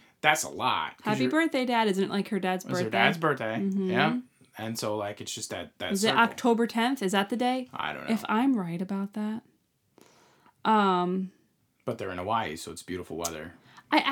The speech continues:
Speaker 2: actually think that it, uh, uh, my, my first reaction is to feel like we sh-, like, I wouldn't wanna be in this house.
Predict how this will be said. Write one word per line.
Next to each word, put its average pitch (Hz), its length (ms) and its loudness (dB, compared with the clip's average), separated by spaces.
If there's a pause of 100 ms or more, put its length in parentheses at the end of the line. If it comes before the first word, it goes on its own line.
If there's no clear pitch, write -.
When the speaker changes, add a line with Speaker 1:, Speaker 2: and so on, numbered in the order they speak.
(120)
Speaker 2:
actually 370 360 4
think 220 720 0 (1160)
that 202 640 4 (2250)
it, 240 220 6 (160)
uh, 240 60 2
uh, 202 320 -2 (200)
my, 240 260 4 (200)
my 220 180 0
first 214 260 -4
reaction 170 460 -4
is 185 160 -6
to 190 100 -8
feel 180 240 -4
like 170 280 -8
we 170 220 -4
sh-, - 140 -14 (260)
like, 202 180 2
I 190 160 4
wouldn't 175 280 0
wanna 156 200 -2
be - 280 -8 (200)
in 180 180 0
this - 160 -6
house. - 440 -14